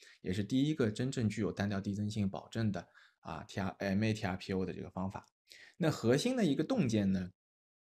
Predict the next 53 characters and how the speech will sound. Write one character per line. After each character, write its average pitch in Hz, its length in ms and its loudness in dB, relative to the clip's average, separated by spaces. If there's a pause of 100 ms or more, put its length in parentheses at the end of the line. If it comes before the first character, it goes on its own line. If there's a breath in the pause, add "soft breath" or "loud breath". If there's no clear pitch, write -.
(100)
是 - 140 2
我 117 140 8
们 92 140 0
需 - 160 0
要 123 140 4
构 135 160 2
造 117 180 0
一 104 80 0
个 117 120 0
特 143 200 0
殊 135 200 -2
的， 107 260 -2 (240 loud breath)
啊， 82 140 -4
我 92 100 -2
们 98 100 0
叫 110 140 2
多 131 160 2
智 139 140 -2
能 104 160 2
体 110 180 -6
state 110 320 -4
action 101 320 -4
value 98 300 -2
function。 101 400 -6 (640 loud breath)
那 170 260 4 (340 loud breath)
这 247 220 4
个 123 160 6
和 107 380 0
传 104 380 0
统 151 180 2
的 95 80 2
Q 117 240 -2
函 117 240 -2
数， 113 160 -8
呃， 113 180 -4
Q，Q 135 440 2
function 131 340 0
相 113 220 0
比 71 160 -6
呢， 55 160 -12 (420 loud breath)
它 117 140 0
其 117 160 0
实 113 180 2
也 90 160 4
没 95 140 2
有 113 80 2
什 110 120 -8
么 - 80 -8
不 123 140 -4
同， - 340 -12
只 - 120 -12
是 123 140 -2
说 143 300 2